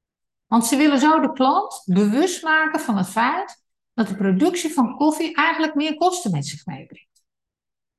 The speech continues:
Nou maakt Albert Heijn redelijk mooie winsten. En die winsten die worden uitgekeerd als dividend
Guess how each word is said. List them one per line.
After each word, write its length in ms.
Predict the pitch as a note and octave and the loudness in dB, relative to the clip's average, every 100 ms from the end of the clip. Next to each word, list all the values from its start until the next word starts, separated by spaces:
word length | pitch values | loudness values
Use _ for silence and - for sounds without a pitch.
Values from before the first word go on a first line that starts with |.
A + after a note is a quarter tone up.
| _ | _
Nou 480 | - B3+ D#4 D#4+ B3+ | 2 4 4 2 0
maakt 420 | C4+ D4+ D4+ D4+ | 2 4 2 0
Albert 320 | D4+ D4 C#4 A#3 | 0 2 0 0
Heijn 560 | C4 C4+ C4 C4+ C4+ _ _ _ _ _ | 2 4 2 0 -8 _ _ _ _ _
redelijk 540 | - A#3 C4 D4 C#4 C4+ | -6 0 2 4 2 4
mooie 260 | A#3+ A3+ | 4 4
winsten. 420 | E3 C#3+ C#3 - - _ _ _ _ _ _ _ _ | 2 0 -4 -12 -20 _ _ _ _ _ _ _ _
En 140 | B3 | 2
die 100 | A#3+ | 4
winsten 400 | D4 F#4+ - D#4 | 4 2 -2 -2
die 100 | C4 | 0
worden 240 | A#3 A3+ G#3 | 2 2 2
uitgekeerd 600 | C#4+ E4 B3+ C#4+ D4 C#4 | 2 -2 -4 -4 -2 -2
als 120 | G3 | 0
dividend 760 | G#3+ F3+ E3+ E3 C4 - - | 2 2 2 0 -2 -6 -14